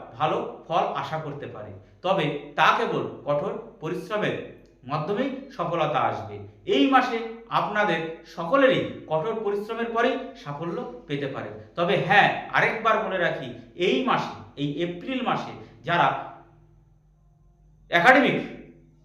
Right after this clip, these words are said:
এডুকেশন বা স্কুলে পড়াশুনো করছেন তাদের কিন্তু পড়াশুনোর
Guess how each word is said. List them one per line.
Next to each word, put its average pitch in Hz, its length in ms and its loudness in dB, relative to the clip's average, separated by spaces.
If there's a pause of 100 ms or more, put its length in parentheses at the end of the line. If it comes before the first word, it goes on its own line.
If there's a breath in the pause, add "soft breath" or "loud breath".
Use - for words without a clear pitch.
(140)
এডুকেশন 170 480 0 (400)
বা 127 120 2 (680)
স্কুলে 240 320 0 (240)
পড়াশুনো 185 380 0 (100)
করছেন 139 300 -6 (300)
তাদের 175 320 2
কিন্তু 151 340 -4 (300)
পড়াশুনোর 160 480 0